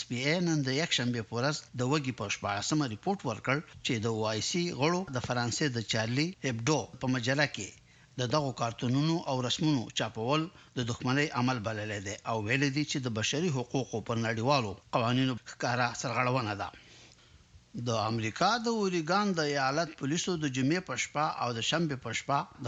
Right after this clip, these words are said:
پورټلند په ناکراره ښار کې د احتجاجي مظاهرو په دوران کې ویشت کسان نیولي دي.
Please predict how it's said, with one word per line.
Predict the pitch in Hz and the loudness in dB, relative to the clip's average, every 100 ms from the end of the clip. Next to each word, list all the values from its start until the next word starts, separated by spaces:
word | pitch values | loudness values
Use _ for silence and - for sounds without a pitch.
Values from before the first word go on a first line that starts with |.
| - | -4
پورټلند | 120 113 185 170 | -4 0 0 0
په | 139 | 0
ناکراره | 127 - 135 143 117 | 0 0 2 2 2
ښار | 139 147 151 | 0 0 -2
کې | 135 | -4
د | 120 | -4
احتجاجي | 123 120 131 175 | -4 -2 0 2
مظاهرو | 175 135 117 127 123 | 2 2 0 0 -2
په | 113 117 | -2 0
دوران | 113 127 123 | 2 2 2
کې | 117 117 | 0 0
ویشت | 123 - | 0 0
کسان | 117 117 117 107 | -2 0 2 0
نیولي | 107 101 95 | -2 -4 -6
دي. | 95 | -8